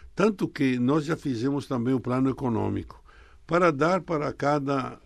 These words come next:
cada família. Nós fazemos isso para a família. Para dar para cada família esse módulo, esse projeto, eh, se dá praticamente vinte e um mil, eh,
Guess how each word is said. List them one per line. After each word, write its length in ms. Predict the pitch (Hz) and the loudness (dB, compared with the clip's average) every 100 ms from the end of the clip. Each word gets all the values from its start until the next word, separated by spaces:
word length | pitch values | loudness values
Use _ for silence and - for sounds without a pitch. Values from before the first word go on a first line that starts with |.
| - | -20
cada 280 | - 139 143 | -4 0 0
família. 720 | 135 131 113 110 104 101 104 - - - | 0 -2 0 -2 -2 -6 -10 -14 -20 -6
Nós 280 | 117 143 - | -2 -2 -2
fazemos 520 | 123 101 139 131 107 | -2 0 0 0 -2
isso 240 | 143 170 | -4 -4
para 200 | 135 151 | -2 -2
a 20 | |
família. 560 | 147 143 117 107 104 - - - - - - | 0 -2 0 -2 -4 -8 -16 -18 -20 -16 -6
Para 200 | 170 160 | -2 2
dar 160 | 190 | 2
para 220 | 196 165 | 4 0
cada 260 | - 160 160 | 2 2 0
família 640 | - 135 120 120 113 101 - - - - - - - | 0 -2 0 0 0 -2 -6 -18 -20 -20 -20 -20 4
esse 320 | 147 147 139 | 6 6 2
módulo, 720 | 123 127 127 117 131 143 - - | 2 4 4 4 2 2 0 -2
esse 240 | 127 - | -2 -2
projeto, 880 | 127 139 135 113 110 104 110 208 233 - - - - | -2 0 0 2 2 2 0 0 -2 -12 -20 -20 -2
eh, 480 | 131 143 - - - | 2 4 2 -4 -12
se 240 | - 165 | -2 0
dá 160 | 151 165 | 2 2
praticamente 1120 | 165 151 - - 147 135 160 165 - 170 156 - - - - | 2 -4 -4 -4 -2 0 2 0 2 4 4 0 -18 -20 -14
vinte 440 | 131 165 214 156 | -4 -2 -2 -2
e 100 | 175 | 2
um 80 | 175 | 2
mil, 580 | 160 143 147 151 165 190 - - - - - | 4 6 6 6 2 -6 -20 -20 -20 -20 -4
eh, 1700 | 123 127 123 123 123 120 120 117 117 113 113 110 107 110 117 110 | 0 2 4 4 2 0 0 -2 -2 -2 -2 -2 -4 -4 -8 -10